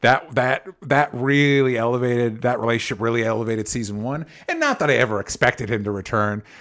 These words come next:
but now that you mention it, it's like, oh, that does mean that he's, he'll probably ne-, I mean, he's a rock man in this one, so maybe, but it's like, we'll probably never see him as Micro again, which is a little bit of a bummer.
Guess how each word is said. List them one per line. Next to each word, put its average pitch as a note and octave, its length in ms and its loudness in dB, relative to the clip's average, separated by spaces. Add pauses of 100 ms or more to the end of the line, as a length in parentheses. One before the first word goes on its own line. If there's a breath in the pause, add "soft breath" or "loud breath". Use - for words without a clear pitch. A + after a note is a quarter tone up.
(100 loud breath)
but C#3 100 4
now D3+ 140 6
that C#3+ 120 -2
you B2+ 80 -2
mention C3+ 300 -2
it, A#2+ 40 -2
it's A2+ 100 -6
like, A2 160 -4
oh, C#3+ 160 -6
that D3 220 -6
does D3+ 320 -2
mean C3 380 -4
that G#2 140 -12
he's, B2+ 300 -12
he'll A#2+ 240 -10
probably A#2+ 400 -8
ne-, A2+ 240 -6
I C3 40 0
mean, D3+ 220 -2 (720 loud breath)
he's D3 200 2
a D3 60 2
rock C3+ 320 4
man F#2 260 -4
in F#2 60 -6
this G2 220 -4
one, A2 240 2
so B2+ 120 2
maybe, A#2 460 4
but D3 180 6
it's D3+ 140 4
like, D3+ 180 4
we'll D#3 120 2
probably D#3+ 420 4
never C#3 220 2
see C#3+ 160 0
him B2 100 2
as A2+ 100 -6
Micro C3 300 4
again, A2 260 -2
which A2+ 120 -2
is C3 80 2
a B2+ 40 -4
little D#3+ 300 8
bit C3+ 160 4
of A2+ 100 0
a A2 80 2
bummer. G#2 380 2